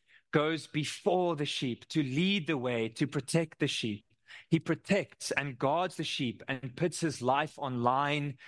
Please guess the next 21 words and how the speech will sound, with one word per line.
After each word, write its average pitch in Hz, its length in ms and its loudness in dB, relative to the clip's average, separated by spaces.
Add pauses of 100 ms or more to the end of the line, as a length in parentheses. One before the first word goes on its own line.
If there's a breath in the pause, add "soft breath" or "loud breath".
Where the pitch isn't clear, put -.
(260 loud breath)
for 135 260 2
the 127 80 0
sheep. 107 400 -2 (960)
Unlike 180 340 -2
the 175 80 0
way 160 180 2
we 160 120 -2
may 156 180 2
think 170 220 -4
of 147 120 0
sheep 185 360 0
and 151 140 0
shepherds 170 420 0
today, 135 380 2
there 139 140 2
were 156 200 2
no 175 180 0
lush 147 640 0
fields 175 300 2
of 151 140 0
grass 147 540 0